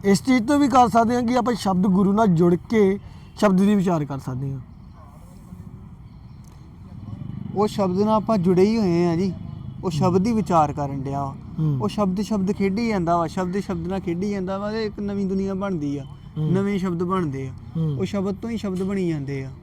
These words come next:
Speaker 1: ਹੂੰ।
Speaker 2: ਆਪਣੇ ਜਿੱਦਾਂ ਤੁਸੀਂ ਕਿਹਾ ਵੀ ਗੁਰੂ ਗੋਬਿੰਦ ਸਿੰਘ ਜੀ ਨੇ ਆਪਾਂ ਨੂੰ ਦੱਸਿਆ ਵੀ "ਸਭ ਸਿੱਖਨ ਕੋ ਹੁਕਮ ਹੈ ਗੁਰੂ ਮਾਨਿਓ ਗ੍ਰੰਥ।"
Speaker 1: ਹੂੰ।
Speaker 2: ਪਰ ਆਪਾਂ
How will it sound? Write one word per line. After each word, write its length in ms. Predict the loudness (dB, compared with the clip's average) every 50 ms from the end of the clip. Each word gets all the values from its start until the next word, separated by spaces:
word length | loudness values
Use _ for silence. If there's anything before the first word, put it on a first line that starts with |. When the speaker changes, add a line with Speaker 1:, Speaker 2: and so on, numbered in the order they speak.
| -8 -4
Speaker 1:
ਹੂੰ। 280 | -2 -2 -2 -2 -4 -6 -10 -14 -18 -20 -20 -20 -20 -20 -20 -20 -20 -20 -20 -20 -20 -12 -8
Speaker 2:
ਆਪਣੇ 500 | -6 -6 -6 -4 -6 -6 -4 -4 -6 -8 -10 -14 -10 -6
ਜਿੱਦਾਂ 320 | -6 -4 -4 -4 -4 -4
ਤੁਸੀਂ 300 | -4 -4 -2 -2 -2 -4
ਕਿਹਾ 180 | -4 -6 -6 -4
ਵੀ 220 | -4 -6 -6 -6 -10 -16 -20 -20 -18 -10 -4
ਗੁਰੂ 180 | -2 -2 -2
ਗੋਬਿੰਦ 340 | 0 -2 -2 -2 -2 -2 -2
ਸਿੰਘ 240 | -2 -2 -2 -2 -2
ਜੀ 120 | -2 -2
ਨੇ 140 | -2 -2 -2
ਆਪਾਂ 240 | -4 -6 -8 -8 -6
ਨੂੰ 120 | -6 -6
ਦੱਸਿਆ 320 | -6 -8 -8 -8 -8 -8 -6
ਵੀ 200 | -6 -8 -8 -10 -12 -18 -20 -20 -20 -20 -20 -10 -6
"ਸਭ 180 | -4 -4 -2 -4
ਸਿੱਖਨ 340 | -4 -6 -6 -4 -4 -6
ਕੋ 260 | -4 -6 -6 -8 -8 -10 -12 -12 -10
ਹੁਕਮ 260 | -8 -6 -6 -6 -4
ਹੈ 220 | -4 -4 -4 -6
ਗੁਰੂ 300 | -6 -6 -6 -4 -4 -4
ਮਾਨਿਓ 400 | -4 -4 -4 -6 -6 -8 -8 -8
ਗ੍ਰੰਥ।" 580 | -8 -10 -12 -12 -14 -16 -16 -18 -20 -12 -6 -4
Speaker 1:
ਹੂੰ। 340 | -2 0 0 -2 -2 -4 -6 -6
Speaker 2:
ਪਰ 180 | -4 -4 -4 -4 -4
ਆਪਾਂ 460 | -4 -4 -4 -4 -6 -4 -4 -4 -6